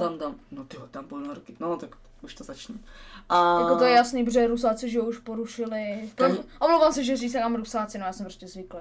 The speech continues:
Speaker 2: no. Takže prostě Rusáci už čtyřikrát, že jo, porušili příměří, že te-, nedávno začali na Ukrajince střílet. Sakra. Začali na Ukrajince střílet,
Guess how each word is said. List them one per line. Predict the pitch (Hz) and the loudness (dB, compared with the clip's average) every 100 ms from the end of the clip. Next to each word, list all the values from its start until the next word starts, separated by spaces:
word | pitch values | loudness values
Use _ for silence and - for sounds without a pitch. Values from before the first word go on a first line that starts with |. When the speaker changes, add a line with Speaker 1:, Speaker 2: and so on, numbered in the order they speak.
| 175 | -16
Speaker 2:
no. | 180 _ - - - - - - | -20 _ -20 -20 -20 -20 -20 -2
Takže | 240 240 240 | 2 4 4
prostě | 240 247 254 | 2 2 4
Rusáci | 247 247 240 240 | 6 4 4 0
už | - | -6
čtyřikrát, | - 247 240 226 220 | -4 -4 -2 0 2
že | 214 | 2
jo, | 240 | 0
porušili | 226 233 240 233 | -2 -4 -4 -4
příměří, | 233 226 226 220 208 214 | -6 -8 -4 -4 -4 -6
že | 208 208 | -6 -8
te-, | 214 - | -10 -8
nedávno | 220 226 220 | 2 2 2
začali | 220 220 220 | -4 -6 -6
na | 220 214 | -4 -4
Ukrajince | 233 233 208 208 208 202 240 - _ _ | -4 -4 -4 -4 -4 -6 -8 -16 _ _
střílet. | - - - 233 220 208 202 202 - - _ _ _ _ _ _ _ _ _ | -14 -12 -10 -8 -4 -4 -4 -6 -14 -20 _ _ _ _ _ _ _ _ _
Sakra. | - - 185 - 196 - - - - - - | -18 -16 -16 -16 -16 -18 -20 -20 -20 -18 0
Začali | 254 254 269 | 2 4 2
na | 247 240 | 6 4
Ukrajince | 240 226 233 233 | 4 -2 -4 -6
střílet, | - - 233 220 208 | -8 -8 -2 0 0